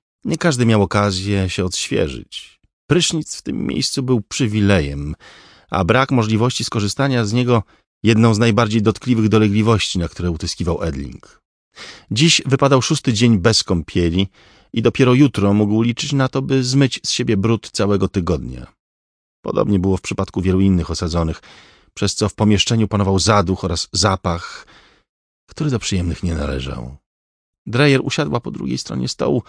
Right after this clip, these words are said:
sprawiając wrażenie, jakby nie odnotowała stęchlizny. "Mam go, Gerard", oznajmiła na wstępie. Zmarszczył czoło i już miał zauważyć, że się nie przywitali, kiedy Beata rzuciła szybkie: "Dzień dobry". "Jesteś niemożliwy". "Dziękuję.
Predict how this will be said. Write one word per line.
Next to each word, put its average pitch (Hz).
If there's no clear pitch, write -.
sprawiając 113
wrażenie, 113
jakby 107
nie 110
odnotowała 107
stęchlizny. 85
"Mam 101
go, 78
Gerard", -
oznajmiła 82
na 76
wstępie. -
Zmarszczył 135
czoło -
i -
już -
miał 139
zauważyć, 135
że 123
się 143
nie 135
przywitali, 147
kiedy 95
Beata 101
rzuciła 92
szybkie: 95
"Dzień 135
dobry". 92
"Jesteś 101
niemożliwy". 113
"Dziękuję. 87